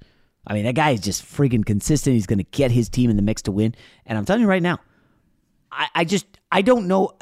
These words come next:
how the Chargers screw this up with Herbert, outside of,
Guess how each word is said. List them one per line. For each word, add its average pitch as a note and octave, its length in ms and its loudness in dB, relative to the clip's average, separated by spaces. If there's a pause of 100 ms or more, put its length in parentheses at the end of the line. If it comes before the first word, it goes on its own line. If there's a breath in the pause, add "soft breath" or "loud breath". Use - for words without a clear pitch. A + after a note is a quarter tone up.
how E3+ 480 0
the C#3+ 180 0
Chargers C#3 500 2
screw - 280 4
this C3+ 260 0
up - 220 -2 (600)
with B2 220 -2
Herbert, G#2+ 380 -2
outside E3 540 2
of, B2 260 2